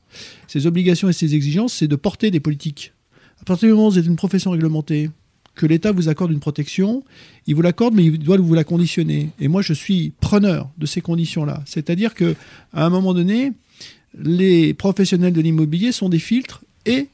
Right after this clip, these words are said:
à la fois des garants de l'application du droit. Et donc, naturellement, je n'ai aucun problème pour sanctionner des professionnels qui ne respecteraient pas les règles, mais j'ai aussi proposé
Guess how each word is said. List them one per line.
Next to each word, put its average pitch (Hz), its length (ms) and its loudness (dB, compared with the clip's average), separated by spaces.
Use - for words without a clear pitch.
à 156 100 -4
la 156 120 -4
fois 233 320 -2
des 160 240 -4
garants 175 380 -2
de 196 100 2
l'application 160 540 -4
du 160 120 -2
droit. 131 300 -8
Et 143 100 0
donc, 160 300 -2
naturellement, 147 880 -2
je 139 160 -6
n'ai 131 200 -4
aucun 233 300 -2
problème 170 380 -2
pour - 180 -14
sanctionner 156 420 -4
des 139 120 -2
professionnels 143 560 -4
qui 139 160 -6
ne 135 80 -2
respecteraient 156 640 -4
pas 147 180 -4
les 135 100 -2
règles, 196 380 -6
mais 196 160 2
j'ai 269 140 2
aussi - 200 0
proposé 202 640 0